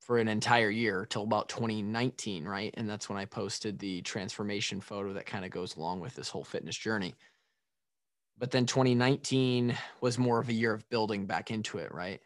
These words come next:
Start lifting again. I was still figuring out, uh, what I was doing for work and for a job. Um,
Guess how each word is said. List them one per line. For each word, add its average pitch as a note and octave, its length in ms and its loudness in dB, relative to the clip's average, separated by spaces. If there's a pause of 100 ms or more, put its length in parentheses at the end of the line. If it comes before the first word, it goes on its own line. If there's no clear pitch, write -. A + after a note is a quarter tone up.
Start - 340 -2
lifting A2 360 0
again. G#2 520 0
I G#2+ 80 0
was G#2 160 0
still A#2 260 2
figuring G#2+ 440 0
out, G2+ 340 0 (480)
uh, F#2 240 -2
what G2 200 -2
I A2 100 6
was A#2 180 2
doing A2+ 260 2
for G#2+ 180 -4
work F2+ 400 -2 (240)
and G2 160 -10
for F#2+ 140 -4
a E2 80 -6
job. G2 420 0 (360)
Um, F#2 400 -2